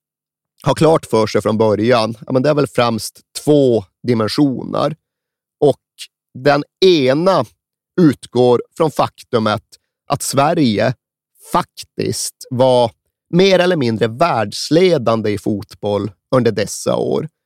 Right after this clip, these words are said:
Okej, det var svårt att mäta krafter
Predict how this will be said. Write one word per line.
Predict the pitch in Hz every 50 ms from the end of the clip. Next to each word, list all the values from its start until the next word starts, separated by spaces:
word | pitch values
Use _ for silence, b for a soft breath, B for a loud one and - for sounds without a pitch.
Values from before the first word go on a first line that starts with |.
| _ _ _ _ _ _ -
Okej, | - 123 - - 139 127
det | 123
var | 123 123
svårt | 120 - - 123 120 117 - - - -
att | 123 - -
mäta | 131 135 135 127 123 117 - _ - 127 120
krafter | - - 127 113 - - - - - - - - 139 123 113 107